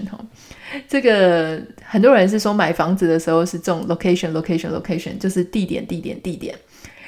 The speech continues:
然后我有一个非常好的姐妹呢，她就突破我的一个盲点，她就跟我说：“哎，Anita，我觉得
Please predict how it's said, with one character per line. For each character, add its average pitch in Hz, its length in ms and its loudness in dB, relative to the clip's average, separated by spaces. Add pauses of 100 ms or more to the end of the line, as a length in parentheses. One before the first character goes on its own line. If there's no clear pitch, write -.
(140)
然 208 140 0
后 233 140 4
我 208 80 4
有 196 60 2
一 190 60 2
个 180 160 4
非 196 120 0
常 196 180 2
好 185 100 2
的 165 120 2
姐 - 260 -6
妹 147 200 -6
呢， 185 140 -6
她 190 140 -2
就 180 260 0 (680)
突 202 240 0
破 247 280 2
我 175 140 6
的 180 140 4
一 190 120 -2
个 170 360 2
盲 175 340 -2
点， 190 220 -4
她 202 120 -8
就 269 80 -4
跟 277 80 -2
我 202 80 0
说 202 260 -2 (100)
：“哎， 302 60 -2 (180)
Anita， 214 500 -2 (460)
我 202 160 0
觉 226 180 2
得 214 400 2